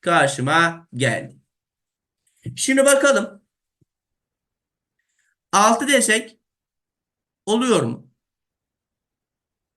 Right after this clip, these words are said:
Mesela ben buraya altı desem altı çarpı beş otuz eder. Altı çarpı yedi kırk iki eder. Üç daha kırk beş eder. Mesela on etti. Olmadı.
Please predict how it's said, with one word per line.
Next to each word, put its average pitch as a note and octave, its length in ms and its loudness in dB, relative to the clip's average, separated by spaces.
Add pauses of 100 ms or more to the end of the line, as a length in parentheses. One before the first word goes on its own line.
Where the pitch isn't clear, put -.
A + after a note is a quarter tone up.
(1700)
Mesela C3 260 -2
ben A#3 160 2
buraya A#3+ 220 4
altı A#3 120 -4
desem A3 300 -4
altı A3 260 -2
çarpı A#3 300 -2
beş A#3 260 -6
otuz G#3 280 -8
eder. C3+ 380 -4 (200)
Altı F#3+ 300 0
çarpı G#3+ 320 4
yedi A3 500 -2 (460)
kırk G3+ 240 -2
iki G#3 180 0
eder. C3 380 0 (680)
Üç A3 240 -2
daha B2+ 220 2
kırk B2+ 220 -8
beş G#3+ 200 0
eder. A#3 380 0 (1400)
Mesela D#3+ 420 -2
on C#3+ 140 -2
etti. G3+ 440 -4 (260)
Olmadı. C3+ 440 -2